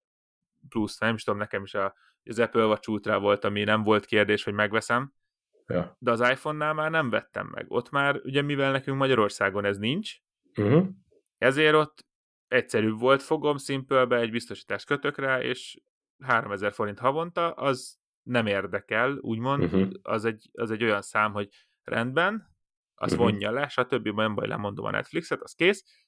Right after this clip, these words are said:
Speaker 2: Mhm.
Speaker 1: Úgyse használom, de az, hogy egybe ott is, még ki kellett volna fizetni, nem is tudom, negyvenöt, ötven, hatvan ezer forintot, az is olyan, hogy így
Speaker 2: Hm.
Speaker 1: nem áll, srácok, most vettem négy kilóért egy telefon. Vagy
Speaker 2: Aha.
Speaker 1: négy, nem is tudom, mennyi volt már,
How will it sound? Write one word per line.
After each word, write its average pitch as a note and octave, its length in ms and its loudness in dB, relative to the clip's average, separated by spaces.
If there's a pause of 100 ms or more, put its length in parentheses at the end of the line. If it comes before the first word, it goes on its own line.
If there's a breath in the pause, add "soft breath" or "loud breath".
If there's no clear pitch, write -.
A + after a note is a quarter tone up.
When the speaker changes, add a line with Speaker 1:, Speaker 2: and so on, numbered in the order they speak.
(280)
Speaker 2:
Mhm. G2 240 4 (720)
Speaker 1:
Úgyse C3+ 240 0
használom, - 560 0 (460)
de C3+ 640 2 (540)
az, E3+ 260 0
hogy - 140 -4
egybe C3 360 4
ott D3 240 2
is, A2 120 -6
még A#2 120 -4
ki E3 60 -2
kellett A2 180 2
volna G#2 160 -4
fizetni, B2 260 2
nem A2+ 120 0
is A#2 100 -6
tudom, G2 180 -4
negyvenöt, A2+ 460 0
ötven, G#2 360 0
hatvan A2 320 0
ezer G#2+ 220 4
forintot, A#2 320 0
az C#3+ 100 0
is C3+ 120 -6
olyan, B2+ 140 6
hogy B2+ 120 2
így C#3 220 -4 (420 soft breath)
Speaker 2:
Hm. G2+ 180 6 (280)
Speaker 1:
nem D2 160 -2
áll, G2+ 120 0
srácok, - 360 -4
most A2+ 200 -6
vettem G2+ 380 -10
négy G#2 180 -4
kilóért G#2 320 -4
egy G2+ 80 -6
telefon. G2+ 460 -6 (480)
Vagy G#2 100 6
Speaker 2:
Aha. G2+ 100 6
Speaker 1:
négy, G#2+ 120 6
nem G#2 120 4
is G2+ 100 0
tudom, G2+ 160 0
mennyi G2 240 -4
volt - 260 -12
már, - 140 -14